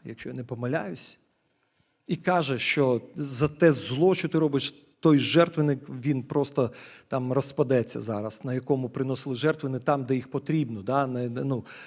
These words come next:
е, жертвенник, який не від Бога, не в Єрусалимі і так далі. І Єраваам підняв руку, сказав, щоб його там, а, заарештували, і рука застила,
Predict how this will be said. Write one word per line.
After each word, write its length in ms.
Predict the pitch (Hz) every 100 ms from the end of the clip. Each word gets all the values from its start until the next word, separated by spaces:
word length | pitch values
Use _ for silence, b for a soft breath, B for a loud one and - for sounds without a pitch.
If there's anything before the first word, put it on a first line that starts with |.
| B -
е, 200 | 123 110
жертвенник, 680 | 120 110 156 151 143 131 123
який 760 | 131 135 139 131 120 110 104 110 110
не 340 | 113 123 143 147
від 180 | 127
Бога, 280 | 113 123 104
не 260 | 107 127 127
в 60 |
Єрусалимі 640 | 123 120 113 - 135 127 110
і 40 |
так 140 | - 127
далі. 340 | 117 101 101 b b b b b b b b -
І 60 |
Єраваам 480 | 160 147 160 175 147 - _ _ _
підняв 400 | 147 139 151 135
руку, 400 | 170 170 139 120
сказав, 440 | - 139 139 139
щоб 280 | - 135 135
його 360 | 131 123 139 135
там, 400 | 131 113 107 -
а, 360 | - 120 - 127
заарештували, 800 | 113 131 135 - 143 156 160 135
і 40 |
рука 320 | 127 123 143
застила, 680 | 113 123 - - 185 156